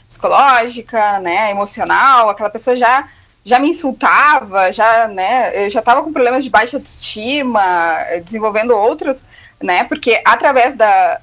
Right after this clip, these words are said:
da, da violência a gente também tem os, os problemas de saúde mental que essa mulher vai enfrentar, né, ah, uma ansiedade, uma depressão, um estresse pós-traumático, né, ou quando vê até,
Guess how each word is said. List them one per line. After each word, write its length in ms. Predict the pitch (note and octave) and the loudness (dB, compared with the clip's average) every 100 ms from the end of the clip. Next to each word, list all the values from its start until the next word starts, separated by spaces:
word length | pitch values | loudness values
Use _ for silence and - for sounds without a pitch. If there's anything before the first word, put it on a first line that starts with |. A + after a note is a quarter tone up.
| - | -6
da, 380 | F#3+ F#3 G#3+ | 0 2 2
da 160 | G3+ F#3+ | 0 -2
violência 600 | F#3+ F3 E3+ A#3+ F#4 D4+ | 0 0 -2 -2 -4 -4
a 40 | |
gente 180 | A#3+ G3+ | -4 -4
também 240 | - A#3 G#3+ | -4 -2 -2
tem 100 | D#4+ | -4
os, 180 | D#4+ - | -4 -6
os 160 | C4 | -6
problemas 460 | C#4 C4+ A#3+ B3+ D4 | 0 0 2 0 -2
de 40 | |
saúde 240 | - D4 D4 | -2 -2 0
mental 420 | E4+ C5 E4+ F4 | -2 2 2 2
que 80 | E4+ | 0
essa 160 | - A#3+ | -8 -6
mulher 280 | G3+ F3+ | 0 0
vai 200 | G3 F3+ | 2 -2
enfrentar, 580 | F3+ - G3 F3 D#3+ - | -2 -8 -8 -4 -2 -2
né, 400 | D4 D3+ G3 A#3+ - _ _ - _ | -4 -6 -4 -4 -8 _ _ -20 _
ah, 300 | F#3+ F3+ E3 | -2 0 0
uma 160 | F#3+ A3+ | 0 0
ansiedade, 1000 | - F3 - C4 C#4+ B3+ A3 G#3+ A#3+ G#3 | 0 0 4 4 4 2 0 -6 -8 -6
uma 160 | G3+ F#3+ | -4 -4
depressão, 1040 | F#3 F#3+ - - B3 C#4 C#4 C4 A3+ G#3 E3 | -4 -8 -6 0 2 4 4 2 0 -4 -8
um 80 | A#3 | -10
estresse 440 | A#3 G#3 G#3 D4+ | -2 2 2 0
pós-traumático, 1000 | A#3 A3 G#3 F#3 A3 C#4+ D4 - - A3+ | -2 -2 -2 0 2 0 -2 -10 -14 -12
né, 380 | G3 F3+ A#3 C4+ - - - | -6 -4 -2 -4 -8 -14 -4
ou 120 | A3+ | 2
quando 300 | B3 B3+ C4+ | 2 2 0
vê 180 | G#3+ B3+ | 0 0
até, 420 | D4 A3+ A3 | 0 0 0